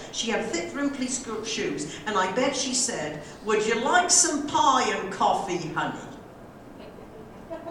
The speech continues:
And he thought, "That's my wife."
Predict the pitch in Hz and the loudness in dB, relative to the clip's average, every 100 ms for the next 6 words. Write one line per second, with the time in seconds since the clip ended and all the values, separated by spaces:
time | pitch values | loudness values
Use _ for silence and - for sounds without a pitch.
0 | 339 330 - 349 - - - - - - | -12 -14 -12 -12 -12 -14 -16 -16 -18 -18
1 | - - - - - - - 143 - - | -20 -18 -18 -18 -18 -18 -10 -10 -8 -8
2 | - - - - - - - - - - | -8 -8 -10 -14 -16 -18 -20 -20 -20 -20
3 | - - 135 - 123 - - - - - | -14 -8 -4 -4 -4 -8 -12 -16 -18 -18